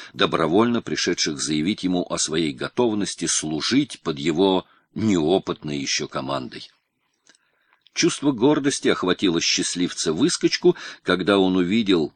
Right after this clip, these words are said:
какие сливки двора и общества смиренно дожидаются его появления — как они почтительно, гулко приветствуют его, отвечая на любезный хозяйский привет.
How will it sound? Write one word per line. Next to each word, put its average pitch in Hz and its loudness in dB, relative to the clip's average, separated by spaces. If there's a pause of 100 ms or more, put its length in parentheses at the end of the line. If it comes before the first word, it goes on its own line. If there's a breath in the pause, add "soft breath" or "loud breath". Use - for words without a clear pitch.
(120)
какие 143 -2
сливки 107 0
двора 95 2
и 95 2
общества 113 2
смиренно 123 4
дожидаются 98 2
его 92 2
появления — 90 2 (640 soft breath)
как - 0
они - 2
почтительно, 92 -2 (280 loud breath)
гулко 147 6
приветствуют 135 4
его, 113 4 (180 loud breath)
отвечая 101 4
на 98 4
любезный 104 4
хозяйский 82 -2
привет. 65 -6